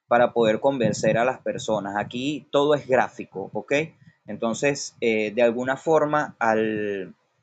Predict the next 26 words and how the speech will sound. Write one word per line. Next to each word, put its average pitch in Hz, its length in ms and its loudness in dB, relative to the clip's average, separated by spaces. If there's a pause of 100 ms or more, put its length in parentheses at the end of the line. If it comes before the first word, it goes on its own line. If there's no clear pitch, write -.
(380)
al 113 160 0
no 127 200 -2
crear, 156 560 0
eh, 104 420 -6
al 117 140 -4
no 131 140 -2
tener 165 360 -2
que 170 140 -4
crear 123 540 0
tanto 120 420 -2
copy 131 480 2
o 104 140 -8
tanto, 117 720 0
o 113 120 -4
tanto 117 760 0
escrito, 135 640 -2 (580)
pues 135 220 2
tenemos 147 340 -2
la 160 120 2
facilidad 131 500 2
de 147 80 2
que 147 100 -2
nos 120 160 -4
ahorra 113 260 4
muchísimo 117 600 -6
tiempo. 127 400 -6